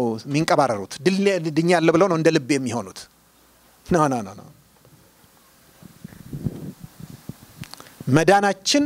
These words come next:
የተቀበልነውና የተካፈልነው ብቻ ሳይሆን ገና የምንፈጽመውም ነው። አሜን። እስከ መጨረሻው የምንጠብቅ፣ እስከ መጨረሻ የሚጸና ይድናል ይለናል። ዕብራውያን ውስጥ ያለው መዳን የሚለው ቃል ፊውቸሪስቲክ መሆኑን እንድታዩ እፈልጋለሁ።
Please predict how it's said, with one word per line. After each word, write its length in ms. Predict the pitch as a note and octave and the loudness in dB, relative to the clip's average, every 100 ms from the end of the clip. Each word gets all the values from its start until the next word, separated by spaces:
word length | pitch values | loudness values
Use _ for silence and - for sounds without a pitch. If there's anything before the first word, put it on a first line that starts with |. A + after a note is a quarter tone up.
| B3+ | 0
የተቀበልነውና 960 | E3+ - - F#3+ C3 A#2+ F#3+ G3+ F#3 | 0 0 -2 -4 -2 2 2 2 0
የተካፈልነው 460 | F3 - F3+ G#3+ G3+ | 0 0 0 0 -2
ብቻ 120 | G3 | -2
ሳይሆን 220 | G3+ A#3+ G3+ | 0 0 0
ገና 180 | E3+ F3 | 0 2
የምንፈጽመውም 760 | D3+ E3 F#3+ F#3 - D3+ B2+ | 0 0 0 0 2 2 2
ነው። 120 | F#2 - _ _ _ _ _ _ _ _ _ _ _ _ _ _ - | -2 -14 _ _ _ _ _ _ _ _ _ _ _ _ _ _ -8
አሜን። 320 | C3+ D3+ A3 A3 _ _ _ _ - - - - _ _ - | -2 0 0 -6 _ _ _ _ -20 -20 -20 -20 _ _ -2
እስከ 220 | C#4+ - F#3+ | 0 2 2
መጨረሻው 560 | F#3+ G#3 G#3 G#3 A#3 F#3+ | 2 2 2 2 2 2
የምንጠብቅ፣ 460 | D#3+ D#3 D3 D3 | 2 0 0 0
እስከ 160 | D#3+ - | 2 4
መጨረሻ 280 | A3 A#3 A#3+ | 4 4 4
የሚጸና 460 | A3 G#3+ A#3 B3 D4+ E4+ _ _ _ _ _ _ _ _ - - - | 4 4 4 4 2 -2 _ _ _ _ _ _ _ _ -20 -20 -8
ይድናል 520 | - D3 C3 A2 A2+ A#2 - | 0 2 2 0 -4 -8 -14
ይለናል። 360 | A2+ - - - - _ _ _ _ _ _ _ | -18 -18 -20 -20 -20 _ _ _ _ _ _ _
ዕብራውያን 280 | C#3 F3+ F#3+ | 2 2 2
ውስጥ 120 | F3 G#3 | 0 0
ያለው 240 | D#3+ F3+ F3 | 2 2 2
መዳን 340 | D3+ F3+ F3+ | 4 6 4
የሚለው 260 | D#3+ D#3+ D#3 | 4 2 2
ቃል 200 | E3 D#3+ | 0 -2
ፊውቸሪስቲክ 640 | - F#3 D#3+ D#3+ C#3+ - - | -4 -6 2 2 2 -4 -6
መሆኑን 240 | C#3 C#3+ C3+ | -4 -4 -4
እንድታዩ 300 | B2 - B2 | -2 -2 -2
እፈልጋለሁ። 500 | A#2+ A2+ G#2+ G#2 | -4 -8 -8 -10